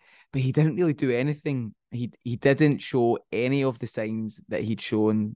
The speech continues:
the first time around at Lyon. He didn't show any real signs that he was turning a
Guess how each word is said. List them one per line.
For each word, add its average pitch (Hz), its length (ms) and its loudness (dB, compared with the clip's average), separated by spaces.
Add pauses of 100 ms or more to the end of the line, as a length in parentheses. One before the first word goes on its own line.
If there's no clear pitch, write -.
the 104 60 -8
first 123 280 -2
time 123 140 2
around 117 240 2
at - 100 -4
Lyon. 113 300 0
He 113 120 -2
didn't 127 360 -2
show 147 240 -2
any 123 320 0
real 117 300 -4
signs 113 640 -4 (400)
that 113 360 0 (640)
he 113 880 -2 (140)
was 117 160 -6
turning 120 400 -2
a 113 120 -6